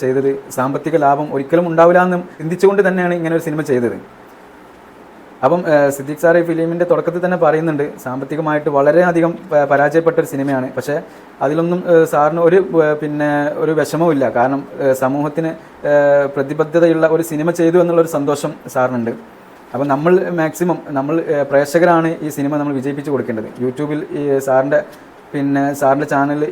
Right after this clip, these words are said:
ഈ ഫിലിം, ഏ, റിലീസാക്കിയിട്ടുണ്ട്. അപ്പം മാക്സിമം എല്ലാവരും കണ്ട് സാറിന്, ഏ, സഹകരിച്ച് കൊടുക്കണം. നമ്മളാൽ കഴിയുന്ന ഹെൽപ്പ് നമ്മൾ ചെയ്തു കൊടുക്കണം. നിങ്ങൾ നേരിട്ട് കണ്ട് നിങ്ങളത് മനസ്സിലാക്കി,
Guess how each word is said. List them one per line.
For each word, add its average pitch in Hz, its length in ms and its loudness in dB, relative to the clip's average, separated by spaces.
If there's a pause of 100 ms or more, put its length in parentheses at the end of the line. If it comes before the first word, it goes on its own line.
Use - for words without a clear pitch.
(140)
ഈ - 20 -6 (140)
ഫിലിം, 139 220 -2 (280)
ഏ, - 20 -2 (340)
റിലീസാക്കിയിട്ടുണ്ട്. 131 680 -2
അപ്പം 123 180 -4
മാക്സിമം 135 380 -2
എല്ലാവരും 160 480 4
കണ്ട് 147 220 0 (240)
സാറിന്, 139 300 0 (240)
ഏ, - 20 2 (200)
സഹകരിച്ച് 135 400 -4
കൊടുക്കണം. 123 280 -4 (260)
നമ്മളാൽ 160 340 0
കഴിയുന്ന 170 340 2 (220)
ഹെൽപ്പ് 147 360 -4
നമ്മൾ 151 220 -4
ചെയ്തു 139 200 0
കൊടുക്കണം. - 280 -6 (120)
നിങ്ങൾ 165 240 -4
നേരിട്ട് 160 240 -2 (100)
കണ്ട് 156 300 0
നിങ്ങളത് 147 280 -2
മനസ്സിലാക്കി, 143 500 0